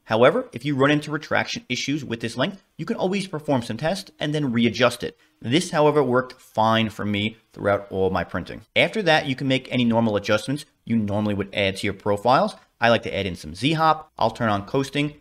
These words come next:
and things of that nature. And now for the first print, and if you watched any of my videos, when I have a new printer, I generally will print five squares that are a single layer height high,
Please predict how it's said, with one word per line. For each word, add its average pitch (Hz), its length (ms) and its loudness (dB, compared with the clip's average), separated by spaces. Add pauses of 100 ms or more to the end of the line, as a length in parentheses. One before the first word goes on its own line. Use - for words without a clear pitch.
(140)
and 139 140 -4
things 135 200 0
of 117 60 -6
that 107 220 4
nature. - 320 -12 (300)
And 170 140 4
now 156 180 6
for 165 120 -4
the 143 80 0
first 127 300 -2
print, 135 220 -4
and 131 80 -4
if 131 120 -2
you 143 100 0
watched 135 340 0
any 135 200 0
of 220 40 -2
my 220 140 2
videos, 113 380 2 (160)
when 117 120 0
I 160 120 4
have 208 120 2
a 208 40 0
new 175 140 0
printer, 139 380 -2
I 120 200 2
generally 123 500 -2
will 196 140 -6
print 127 340 -2 (140)
five 117 280 6
squares 127 360 4
that 107 100 4
are 98 80 2
a 92 60 -2
single 113 280 0
layer 101 220 4
height 92 240 -2
high, 135 300 4